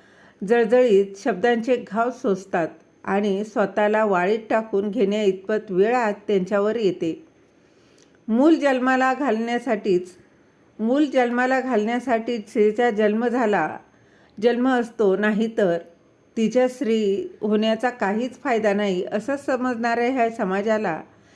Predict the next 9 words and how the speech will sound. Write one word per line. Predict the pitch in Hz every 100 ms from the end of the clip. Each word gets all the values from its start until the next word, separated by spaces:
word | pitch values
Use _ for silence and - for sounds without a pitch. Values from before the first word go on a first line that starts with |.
| _ _
त्या | 247 269
स्त्रीच्या | 311 240 233 262
अंतर्मनातल्या | 214 196 233 233 214 220 226 240
वेदना | 208 196 208 233
कधी | 233 202 190
कळणार? | 247 254 185 165 156 - _ _ _ _ -
कधी | 208 247
तिच्याही | 277 269 220 233 226 269
श्वासात | 262 233 202 220 165